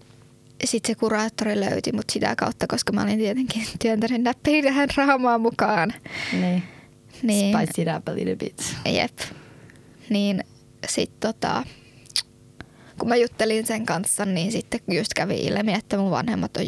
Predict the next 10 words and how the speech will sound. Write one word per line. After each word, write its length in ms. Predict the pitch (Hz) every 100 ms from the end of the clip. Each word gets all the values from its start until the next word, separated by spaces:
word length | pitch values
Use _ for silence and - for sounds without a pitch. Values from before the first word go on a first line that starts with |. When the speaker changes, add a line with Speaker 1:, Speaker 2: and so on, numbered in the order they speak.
| -
Speaker 1:
just 160 | - -
eronnut. 560 | - 220 208 196 202 214 - - - - -
Speaker 2:
Mm. 360 | 180 165 160 160 - - - - - - - - - -
Speaker 1:
Ja 80 | 233
sit 160 | 208 208
se 120 | 226
oli 160 | 208
silleen, 380 | 226 240 226 220
ahaa, 340 | 220 208 202 -
okei, 480 | - - 95 -